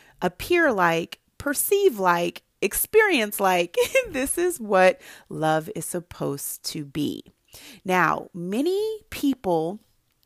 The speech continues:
because we are born out of a heart of love, we are born out of a heart of truth. Many times when we, when we come to this earth, we only know love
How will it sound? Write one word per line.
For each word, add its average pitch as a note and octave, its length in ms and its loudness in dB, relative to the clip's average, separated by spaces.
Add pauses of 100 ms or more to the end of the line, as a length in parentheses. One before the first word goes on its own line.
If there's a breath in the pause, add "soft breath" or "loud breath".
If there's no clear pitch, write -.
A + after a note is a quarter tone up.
(280)
because A3 340 -2
we B3+ 160 -2
are A#3+ 100 0
born F3 500 -2
out D#3+ 160 -4
of D#3 100 -6
a D#3+ 80 -2
heart D3+ 240 -6
of D3 140 -8
love, C#3 380 -4
we E3 120 -4
are E3 80 -2
born F3+ 380 -6
out F3 180 -6
of D#3 140 -4
a D#3 80 2
heart E3 400 -6
of D3 120 -10
truth. - 720 -8 (960 loud breath)
Many A3+ 380 -2
times G3+ 720 -4
when F3 240 -6
we, A3+ 380 -4
when F3+ 180 -4
we F3+ 100 -6
come C#4+ 260 -4
to D4 120 -4
this A3 340 -4
earth, F3 460 0 (420 loud breath)
we A3 680 -4 (140)
only C#4 480 0
know A#3 260 0
love F3+ 760 -2